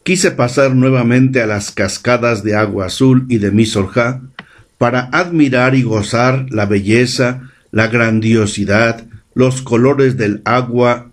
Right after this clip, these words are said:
entre verde y azul, la armonía y serenidad de esos espectaculares regalos de Dios.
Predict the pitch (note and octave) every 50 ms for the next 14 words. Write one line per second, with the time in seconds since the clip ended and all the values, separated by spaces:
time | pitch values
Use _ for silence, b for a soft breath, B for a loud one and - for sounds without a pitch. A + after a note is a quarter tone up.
0 | _ _ A2+ A2 A2 G2+ G2+ G2+ F#2+ F2+ G#2+ A2+ A2+ A2+ A#2+ G#2+ A2 G#2 G2+ G2+
1 | F#2+ F2 - A2 A#2+ A#2+ A#2+ B2 A#2+ B B B B B B B B B G#2 A2+
2 | A#2+ B2+ C3 B2+ B2+ B2+ B2+ C#3 D#3+ E3+ E3 D#3+ D#3 D3+ C#3 C3+ B2 B2+ C3 B2
3 | A2+ A#2+ A#2 A2 A2 A2 G#2 A2 A#2 A#2+ B2+ B2+ C3 B B B B A2 - G#2
4 | B2+ D#3 D#3 E3 C#3+ B2+ C#3 C3 C3 - - - A#2+ A2 - - - - A2+ A2
5 | A2 - A2 A#2 A#2 B2+ C#3 C#3+ C3+ B2+ G#2 G2+ G#2+ G2+ G#2 A#2 A#2+ A#2+ A#2+ A#2
6 | A2 G#2 G#2 G2 F2 F#2+ G2+ G2+ F#2+ - - - - -